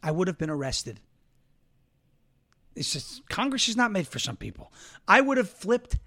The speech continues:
out. I would have called them every name in the book. I, I, it would have been a disaster. It would have been great entertainment. The greatest ratings in the history of the world on C span, I can tell you that.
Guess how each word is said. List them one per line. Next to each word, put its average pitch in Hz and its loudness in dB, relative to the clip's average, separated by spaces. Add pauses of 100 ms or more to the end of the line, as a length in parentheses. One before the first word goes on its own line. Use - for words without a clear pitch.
(120)
out. 170 2 (1160)
I 190 6
would 214 8
have 190 2
called 214 6
them 196 2
every 190 2
name 180 0
in 160 -2
the 139 -4
book. 254 4 (1700)
I, 170 4
I, - 0
it 202 4
would 202 10
have 190 8
been 185 2
a 170 -2
disaster. 147 -4
It - -20
would 262 4
have 247 6
been 233 6
great 254 8
entertainment. 240 4 (1000)
The 196 -2
greatest 233 2
ratings 214 2
in 196 0
the 175 4
history 190 2
of 180 0
the 170 2
world 214 0
on 165 -4
C 214 -2
span, 156 -2
I 151 -6
can 151 -6
tell 196 -4
you 180 -8
that. 202 -8